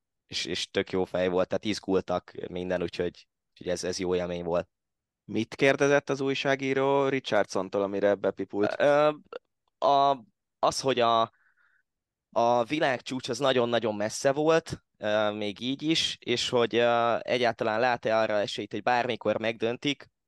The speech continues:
Speaker 1: a világcsúcsot, mert hogy ugye kimondták talán Jacksonék is, hogy, ö, hogy ők világcsúcsot szeretnének vagy százon, vagy kétszázon,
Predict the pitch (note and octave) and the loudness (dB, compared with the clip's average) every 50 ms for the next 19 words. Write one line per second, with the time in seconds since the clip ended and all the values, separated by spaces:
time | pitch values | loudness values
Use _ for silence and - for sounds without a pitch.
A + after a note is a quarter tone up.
0 | _ _ - G2+ G2+ G2+ G2+ G2 A2+ A2+ B2 C3 B2+ - - - C#3+ C#3 - - | _ _ -4 -2 0 2 0 0 0 0 0 0 -2 -2 -4 -4 -4 -4 -2 0
1 | C#3+ C#3+ C#3 - - - G2+ A#2 A2 G#2+ - - A2 G#2+ - G#2 - _ _ _ | 0 0 0 -2 -6 -6 -2 -2 -2 0 0 0 -2 0 -2 -6 -14 _ _ _
2 | _ - - G#2 G#2 G#2+ - - C3+ C3 A#2+ A2+ - - A2 G#2 - - A2+ G#2+ | _ -14 -6 -4 -4 -2 -2 -2 0 0 0 0 0 0 -2 -2 0 0 0 0
3 | G2 F#2 - G#2+ G#2 - - - A#2+ A#2 A2+ A2 A2 - - A2+ A#2 - - - | 0 -2 0 0 0 0 0 -2 -2 -2 -2 -2 -4 -6 -6 -4 -4 -4 -6 -8
4 | - _ _ _ _ - G2 G2+ F#2+ F#2+ G2 G2+ G2 G2 G2 G2 G2 G2+ G2 G#2 | -14 _ _ _ _ -2 0 0 0 2 2 2 4 4 2 2 2 0 0 -2
5 | G#2+ _ _ _ _ - - G2+ G#2 G2+ G2+ - - A#2+ A#2+ A#2 A2 A2 - A2 | -6 _ _ _ _ -8 -4 -2 0 0 -2 -2 0 0 0 2 0 0 -2 -4
6 | - G#2 - - A2+ G#2+ G#2+ - A#2+ A2 G#2+ - - A2 A2 - - - G#2+ G#2 | -2 -4 0 0 0 0 0 0 -2 -2 -2 0 0 0 -2 0 -2 -2 -2 0
7 | G2+ - G#2 G2+ G2 F2 - - - G#2 A#2 - - D3+ D3+ D#3 D3 D#3+ D#3+ D#3+ | 0 -2 -2 -2 -2 -4 -6 -4 -4 -4 -4 -2 0 0 0 2 2 2 2 0